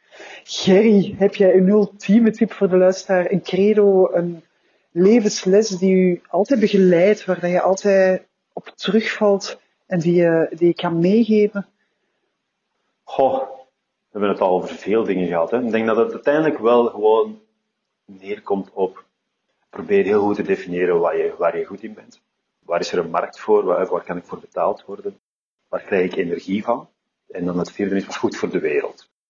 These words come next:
Speaker 2: En dat het niet enkel een puur transactioneel
Speaker 1: Ja.
Speaker 2: is van, maar
Speaker 1: Ja.
Speaker 2: en die vier elementen helpen mij onbewust, want ik ben daar niet heel erg mee bezig, maar wel zo van, ja, het is niet omdat je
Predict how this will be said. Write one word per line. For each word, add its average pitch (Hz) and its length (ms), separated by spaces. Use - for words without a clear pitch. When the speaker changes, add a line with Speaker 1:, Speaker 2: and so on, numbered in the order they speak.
Speaker 2:
En 92 100
dat 87 140
het 85 80
niet - 160
enkel 90 360
een 82 80
puur 90 280
transactioneel 196 600
Speaker 1:
Ja. 190 60
Speaker 2:
is 190 100
van, 180 380
maar 220 140
Speaker 1:
Ja. 196 120
Speaker 2:
en 175 60
die 120 160
vier 120 320
elementen 110 760
helpen 101 460
mij 98 280
onbewust, 110 520
want 104 140
ik 92 100
ben 95 120
daar 90 140
niet 95 300
heel 110 240
erg 110 180
mee 214 100
bezig, - 240
maar 180 120
wel 101 160
zo 104 120
van, 98 160
ja, 98 340
het 120 160
is 120 140
niet 131 240
omdat 117 220
je 104 420